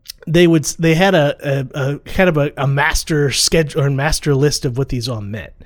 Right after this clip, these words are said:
So there would be tags that would indicate where good places to camp were, who would show kindness, if there was perhaps maybe an, an old woman who would, uh,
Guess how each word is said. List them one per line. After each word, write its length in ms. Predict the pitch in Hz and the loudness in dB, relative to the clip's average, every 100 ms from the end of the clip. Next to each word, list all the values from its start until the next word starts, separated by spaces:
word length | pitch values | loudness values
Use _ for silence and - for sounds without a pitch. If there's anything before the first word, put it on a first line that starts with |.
| - - - | -20 -20 -18
So 260 | - - 185 | -6 2 4
there 100 | 185 | 4
would 100 | 196 | 4
be 140 | 190 196 | 2 -2
tags 440 | - 175 170 160 | 0 2 0 0
that 80 | 165 | -2
would 100 | 156 | 0
indicate 500 | 156 151 - 156 127 | 0 0 0 0 -2
where 200 | 131 139 | -2 -2
good 180 | 147 151 | -2 -4
places 340 | - 151 - 139 | -2 -4 -4 -8
to 100 | 156 | -4
camp 420 | - 143 143 - | -2 -2 -4 -4
were, 360 | 139 143 143 143 - - _ - | -2 0 0 -4 -10 -20 _ -4
who 160 | 175 185 | 2 2
would 220 | 175 165 | 4 2
show 220 | - 175 156 | 2 2 2
kindness, 720 | - 139 147 147 147 147 - | 2 0 -2 -2 0 -2 -2
if 180 | 147 - | -4 -2
there 140 | 151 | 0
was 160 | 147 139 | 0 0
perhaps 480 | - 151 135 - - | -2 -4 -2 -4 -4
maybe 240 | 143 131 131 | -2 -2 -2
an, 180 | 131 131 - - - | -4 -8 -16 -18 -6
an 80 | 131 | -2
old 300 | 135 135 113 | 0 0 -2
woman 320 | 139 143 139 | 0 2 0
who 180 | - 147 | 0 0
would, 260 | 135 131 123 | 2 0 0
uh, 280 | 120 120 | -4 -6